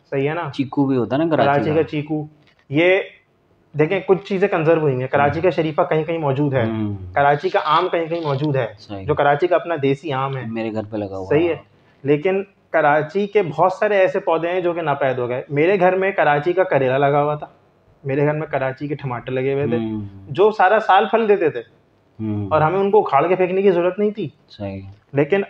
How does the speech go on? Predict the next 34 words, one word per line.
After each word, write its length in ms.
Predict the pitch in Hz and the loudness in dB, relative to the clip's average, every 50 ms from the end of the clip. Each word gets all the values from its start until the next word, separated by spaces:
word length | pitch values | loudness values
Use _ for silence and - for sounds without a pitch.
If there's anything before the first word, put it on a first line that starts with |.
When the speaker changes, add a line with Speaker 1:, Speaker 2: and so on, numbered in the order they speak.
| - - - | -6 0 2
Speaker 1:
अब 280 | 160 175 185 - - - | 2 2 2 -2 -2 2
आप 280 | 160 156 170 165 156 151 | 4 4 4 2 0 0
जब 100 | 170 185 | 0 2
hybrid 380 | 156 147 143 139 143 156 185 170 | 2 2 0 0 2 0 -2 -2
seed 180 | - 185 180 170 | 0 -4 -2 -2
लेके 240 | 170 165 156 165 | -2 -4 -4 -4
जा-, 100 | 151 156 - - _ - | -6 -6 -8 -8 _ -4
आते 220 | - 135 135 - 175 | -2 -2 -2 0 2
हो 320 | 160 151 151 175 185 - - | 2 4 2 2 0 -4 -2
market 340 | 147 131 135 143 151 147 147 | 0 0 0 0 0 -2 -2
से, 140 | - 170 170 | -2 -4 -2
तो 160 | 170 185 170 | -2 -2 -2
वो 220 | 160 160 165 175 | 0 0 0 0
टमाटर 400 | 175 175 151 143 139 143 139 165 | 0 -2 -2 -2 -2 -2 -4 -4
देने 300 | 160 151 147 143 143 147 | -4 -4 -4 -2 -2 -2
के 80 | 143 147 | -2 0
बाद 200 | 143 156 165 156 | 0 0 -2 -2
उसको 440 | 160 147 - - _ - 156 151 151 | -6 -12 -12 -12 _ -6 -6 -4 -4
खुद 280 | 160 151 - 151 139 | -6 -6 -6 -4 -2
ही 180 | 147 151 151 156 151 - _ _ - | -2 -2 -4 -6 -8 -14 _ _ -10
मौत 220 | 139 131 135 135 135 | -6 -4 -4 -2 0
वाक़या 260 | 151 135 131 135 147 | -2 -2 -2 0 -2
हो 80 | 139 135 | -2 0
जाती 240 | 135 131 131 - 147 | -2 -2 -4 -4 -4
है, 80 | 151 | -4
क्योंकि 220 | 151 156 147 143 147 | -4 -4 -4 -4 -4
वो 360 | 143 131 139 143 156 170 160 _ _ _ _ _ _ - - | -2 -2 0 -2 -2 -2 -4 _ _ _ _ _ _ -12 -6
उस 280 | 156 165 151 - - - | -6 -6 -6 -6 -6 -4
environment 580 | 160 139 139 135 131 135 135 147 156 160 160 151 | -2 0 2 2 2 2 2 0 -2 -4 -4 0
का 100 | - 170 | -2 0
पौधा 300 | 170 - 139 131 135 156 | 2 2 0 2 2 2
ही 140 | 165 170 | 2 2
नहीं 220 | 170 156 131 117 107 | 0 0 -4 -6 -8
है, 100 | 104 | -14